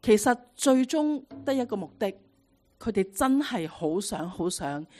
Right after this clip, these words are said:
兒女幸福啊。但係點樣定義幸福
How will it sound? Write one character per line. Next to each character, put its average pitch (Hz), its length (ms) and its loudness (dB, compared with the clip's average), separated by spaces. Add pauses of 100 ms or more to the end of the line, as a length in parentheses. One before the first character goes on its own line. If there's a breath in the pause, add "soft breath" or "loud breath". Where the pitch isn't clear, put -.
(240 loud breath)
兒 147 320 -2
女 156 100 -4
幸 147 280 -8
福 175 200 -6
啊。 135 160 -12 (1200 soft breath)
但 269 200 2
係 254 340 0 (920)
點 262 120 -2
樣 403 200 -6
定 214 200 -4
義 180 200 -2
幸 170 240 -8
福 - 160 -4